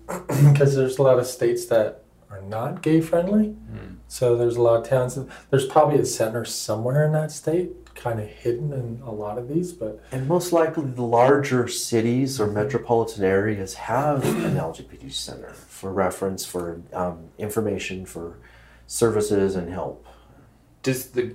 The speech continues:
Speaker 2: gay rodeo exist all over America?
Speaker 3: There are associations all across the United States.
Speaker 2: Mm.
Speaker 3: Um,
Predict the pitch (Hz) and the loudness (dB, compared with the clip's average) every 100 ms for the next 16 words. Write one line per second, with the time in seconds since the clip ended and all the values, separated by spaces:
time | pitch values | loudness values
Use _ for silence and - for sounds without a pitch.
0 | - 101 95 98 92 95 87 92 - 90 | -8 -4 -2 -2 -2 -2 -4 -4 -4 -6
1 | - 110 95 90 92 90 92 90 - - | -4 -4 -2 -2 -6 -8 -8 -10 -12 -16
2 | - - _ _ _ - _ _ - - | -20 -20 _ _ _ -20 _ _ -20 -10
3 | - 127 113 151 165 - 127 123 - 107 | 0 4 6 6 4 4 2 2 0 0
4 | 104 - 101 95 95 - - 110 104 101 | 0 -2 -6 -8 -10 -12 -2 4 4 4
5 | - 104 87 - 85 82 69 - - - | 2 2 2 -4 -6 -6 -8 -10 -10 -10
6 | - - 101 92 - - 85 | -10 -10 -10 -10 -10 -14 -18